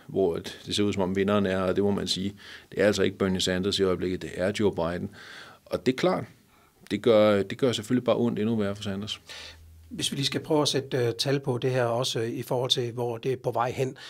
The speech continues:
Speaker 2: Altså, hvorfor den her, øh, å, som Sanders, han håber på, kan, kan ride ham hele vejen til Det Hvide Hus, den er ved at sandsæge. Så er det jo også, øh, når vi kigger på de dele-, delegerede, altså,
Speaker 1: Mm.
Speaker 2: hvor mange man får ved de forskellige delstatsvalg. Øh,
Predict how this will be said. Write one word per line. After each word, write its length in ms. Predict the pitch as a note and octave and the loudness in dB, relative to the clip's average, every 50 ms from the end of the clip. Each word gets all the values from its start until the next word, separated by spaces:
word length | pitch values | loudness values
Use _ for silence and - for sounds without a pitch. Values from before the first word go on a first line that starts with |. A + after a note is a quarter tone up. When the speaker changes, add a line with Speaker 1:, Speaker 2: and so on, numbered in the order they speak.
| - - | -12 -10
Speaker 2:
Altså, 160 | - A#2+ - A#2+ | -8 -8 -6 -2
hvorfor 300 | B2+ C#3 C3 - A#2+ A2 | 0 0 0 0 -2 -2
den 220 | - C3+ B2 A2 | -2 -4 -4 -2
her, 220 | B2 C3+ A2 G#2 G2+ - | -2 -2 -2 -4 -6 -8
øh, 120 | C#3+ B2+ B2+ B2+ | -6 -6 -4 0
å, 220 | - - C#3 C3 | 2 2 2 2
som 260 | A#2+ - B2 A2+ A2 G#2+ | 2 -2 -4 -6 -6 -6
Sanders, 300 | - - C#3 C3 C3 B2 | -4 -4 -2 -2 -4 -4
han 120 | A#2 B2+ B2 | -4 -2 -2
håber 220 | C3 C3+ C3 C3+ | 0 -2 -2 -2
på, 160 | - - C3+ | -4 -4 -4
kan, 220 | G#2+ - A#2+ A2+ A2+ - - - - - - | -2 -4 -6 -6 -8 -10 -14 -18 -16 -12 -8
kan 160 | - D3+ B2+ | -6 -4 0
ride 100 | C3+ C3+ | 2 2
ham 120 | A#2+ A#2+ | 2 2
hele 160 | A#2+ A#2+ C3 B2 | 2 0 0 0
vejen 180 | A#2+ A2+ A2+ | -2 -4 -4
til 140 | - C#3 A#2 | -4 -6 -4
Det 80 | B2 A2+ | -2 0
Hvide 160 | B2 C3 B2 | 0 2 2
Hus, 280 | C3 C#3 D3+ - - - - - - - - | 2 2 2 0 -2 -4 -8 -14 -18 -12 -6
den 140 | - D3+ C3 | -4 -2 0
er 40 | B2+ | 0
ved 100 | C3 C3+ | 2 0
at 80 | B2 - | 0 0
sandsæge. 460 | - A#2+ A2+ - - C#3 B2 A#2+ A2+ | 0 0 -2 -2 0 0 0 0 0
Så 120 | - C#3 | 0 0
er 20 | C3+ | 2
det 60 | C#3 | 2
jo 60 | C3 | 2
også, 220 | C#3 C3+ - D#3 | 2 2 0 0
øh, 120 | C3+ C3 B2 | -2 -2 -2
når 80 | B2 | -4
vi 80 | A#2 D3 | -6 -6
kigger 280 | - - D#3+ C3+ - - | -6 -6 -6 -6 -6 -6
på 240 | - D3 B2+ A2+ - - | -4 -4 -4 -4 -4 -6
de 100 | E3+ C#3 | -6 -4
dele-, 340 | A#2+ D#3 C3+ C#3+ C3+ B2 C#3 C3+ - _ - | -2 0 0 2 2 0 0 -4 -8 _ -4
delegerede, 680 | F3+ C#3+ C3 C#3 B2+ - - F#3+ E3 B2+ A2 G#2+ A2+ B2+ - | -2 -2 0 -2 -2 2 2 4 4 4 2 -2 -6 -4 -4
altså, 200 | C3+ B2 - C3+ | -2 -2 -2 -4
Speaker 1:
Mm. 60 | - - - - | -8 -10 -10 -4
Speaker 2:
hvor 80 | - D3+ | -2 0
mange 260 | C3 B2 G#2+ B2+ D3 | 2 2 2 4 4
man 160 | C#3 C3 A#2+ | 4 2 2
får 220 | A#2 - E3 C#3+ B2 | 2 4 4 4 4
ved 100 | A#2 A2+ | 2 -2
de 100 | A#2+ A2+ | -4 -4
forskellige 420 | - A#2+ - C#3 A#2 A2+ A2 C3 | -4 -4 -4 -4 -4 -4 -4 -4
delstatsvalg. 500 | A#2 B2 - B2 A2 G2+ - A#2+ A#2 B2 - - - - - - - | -6 -4 -4 -4 -4 -4 -4 -6 -6 -8 -10 -14 -16 -16 -16 -10 -6
Øh, 80 | - B2+ | -4 0